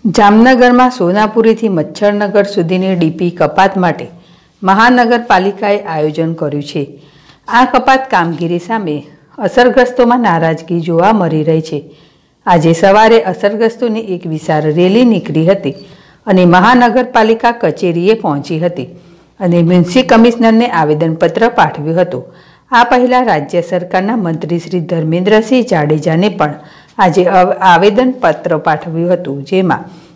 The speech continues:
એવી રજૂઆત કરવામાં આવી હતી કે ડી પી કપાત કરવાની જરૂર શા માટે પડી?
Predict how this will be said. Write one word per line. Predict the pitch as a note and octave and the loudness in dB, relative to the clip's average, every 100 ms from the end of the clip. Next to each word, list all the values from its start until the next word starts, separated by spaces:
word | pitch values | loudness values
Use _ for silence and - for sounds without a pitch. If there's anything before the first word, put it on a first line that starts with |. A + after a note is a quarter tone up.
| - | 0
એવી | G3+ F3 | 2 4
રજૂઆત | F3 F3 E3 A#3 B3 A#3+ | 4 4 4 2 2 0
કરવામાં | E3 D#3 D#3 D#3 D#3+ | -2 0 -2 0 -2
આવી | C#3+ D#3 | -2 -4
હતી | F3 G#3 B2+ - - - - | -6 -8 -10 -14 -20 -20 -2
કે | B3+ | 0
ડી | G3 | 2
પી | F3+ A#3 | 0 -2
કપાત | A3+ D#3+ - G3 G3 | 0 0 2 0 0
કરવાની | A3 G#3 G3 G3+ | -2 0 -2 -4
જરૂર | F#3 E3 F3+ | -2 -2 -2
શા | F3 G#3 | -6 -4
માટે | G#3+ F3+ C#3+ E3 | -2 -2 -4 -6
પડી? | D#3 C#3 C#3+ | -4 -4 -6